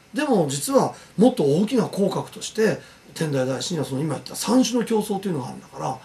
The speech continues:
三種の競争というのは明らかに二前言教を劣っていて、法華経釈門が優れている。そして第三番目に至っては、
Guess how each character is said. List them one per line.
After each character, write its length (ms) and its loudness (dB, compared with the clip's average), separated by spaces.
三 280 2
種 160 -2
の 60 0
競 160 -2
争 220 -6
と 100 -10
い 40 -4
う 20 -4
の 140 -4
は 280 -2
明 80 6
ら 100 2
か 120 0
に 120 0
二 80 -2
前 160 2
言 200 4
教 120 4
を 40 -2
劣 140 -4
っ 40 -4
て 140 -10
い 80 -8
て、 260 -2
法 80 -10
華 100 -4
経 160 2
釈 200 -2
門 200 -2
が 80 -4
優 120 -2
れ 60 -6
て 120 -12
い 20 -10
る。 60 -12
そ 40 -20
し 40 -18
て 60 -8
第 180 2
三 220 -2
番 180 -2
目 60 -2
に 80 -2
至 120 -6
っ 80 -8
て 140 -14
は、 220 -2